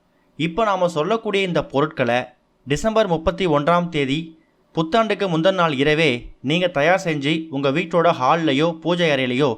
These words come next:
இல்ல நீங்க தூங்கி எழுந்ததுக்கு அப்புறமா உங்களோட முதல் பார்வை எங்க விழுமோ,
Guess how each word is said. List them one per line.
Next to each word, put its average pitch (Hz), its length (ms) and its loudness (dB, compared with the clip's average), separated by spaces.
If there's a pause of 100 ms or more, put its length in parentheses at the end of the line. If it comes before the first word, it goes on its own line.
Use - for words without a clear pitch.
(400)
இல்ல 143 420 0
நீங்க 131 180 -2
தூங்கி 196 420 -2
எழுந்ததுக்கு 165 340 0
அப்புறமா 139 400 0 (480)
உங்களோட 143 320 2
முதல் 185 340 0
பார்வை 160 420 2
எங்க 147 260 0
விழுமோ, 139 380 0